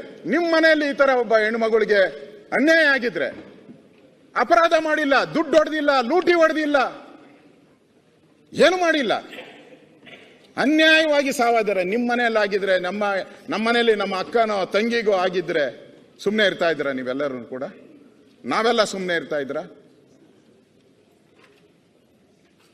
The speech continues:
ನೂರ ಎಂಬತ್ತೇಳು ಕೋಟಿ ಅವನು ಸತ್ತಿಲ್ಲ, ಪ್ರಾಣ ತ್ಯಾಗ ಮಾಡಿಲ್ಲ ಅಂತ, ತ್ಯಾಗ ಅಂತ ಹೇಳ್ತಾ ಇದ್ದೀನಿ, ಮಾಡಿಲ್ಲ ಅಂದ್ರೆ ನೂರ ಎಂಬತ್ತೇಳು ಕೋಟಿಗೆ ಬಿಲ್ ತಯಾರು ಮಾಡಕ್ಕೆ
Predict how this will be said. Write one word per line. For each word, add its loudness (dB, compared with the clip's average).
ನೂರ -4
ಎಂಬತ್ತೇಳು -4
ಕೋಟಿ -4
ಅವನು -4
ಸತ್ತಿಲ್ಲ, -6
ಪ್ರಾಣ -6
ತ್ಯಾಗ -4
ಮಾಡಿಲ್ಲ -4
ಅಂತ, -8
ತ್ಯಾಗ -4
ಅಂತ -8
ಹೇಳ್ತಾ -6
ಇದ್ದೀನಿ, -12
ಮಾಡಿಲ್ಲ -2
ಅಂದ್ರೆ -2
ನೂರ -2
ಎಂಬತ್ತೇಳು -2
ಕೋಟಿಗೆ -2
ಬಿಲ್ -6
ತಯಾರು -2
ಮಾಡಕ್ಕೆ -4